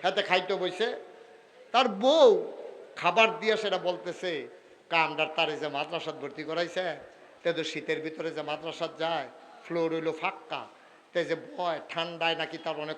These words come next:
কষ্ট হয়, শীত তো বেশি। বাবা, এই যে, এই জার্সি, এই, এই ছেলে, এই তুমি যেখান থেকে গেছো, হ্যাঁ, আইও, এই তারে হ্যাঁ, আইতো কোন? ওদিকে আইও, আরো, আরো, আরো জায়গাতে আইও,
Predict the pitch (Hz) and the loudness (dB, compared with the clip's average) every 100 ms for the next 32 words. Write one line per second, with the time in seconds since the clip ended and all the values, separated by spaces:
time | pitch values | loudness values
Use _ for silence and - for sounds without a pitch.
0 | 156 165 - 160 151 - 170 170 180 170 | -6 -8 -6 -6 -6 -6 -8 -8 -6 -4
1 | 160 190 165 - - - - 156 160 214 | -4 -6 -8 -10 -18 -20 -10 -2 6 8
2 | 214 233 254 247 262 233 233 - 262 285 | 10 8 8 8 10 8 6 6 10 12
3 | 311 285 - - - - - 294 330 285 | 12 8 0 -10 -12 0 10 12 12 10
4 | 294 226 - - - - - - - - | 8 6 4 -6 -10 -14 -16 -20 -20 -20
5 | - - - - 226 240 254 247 262 269 | -20 -20 -6 6 6 6 2 4 4 4
6 | 269 269 262 277 240 269 285 277 262 214 | 2 4 4 4 4 6 6 6 4 2
7 | - - - - - - - - - - | -2 -14 -16 -18 -20 -20 -20 -20 -20 -2
8 | 202 208 240 247 262 262 262 254 226 - | 2 6 6 6 6 4 4 2 0 -2
9 | - - - - - - - - - - | -14 -18 -20 -20 -20 -20 -20 -20 -18 -6
10 | 196 220 233 214 190 - - - - 247 | -2 0 0 -2 -4 -8 -16 -10 4 8
11 | 302 311 302 294 311 302 311 320 294 | 10 12 10 8 6 6 6 4 0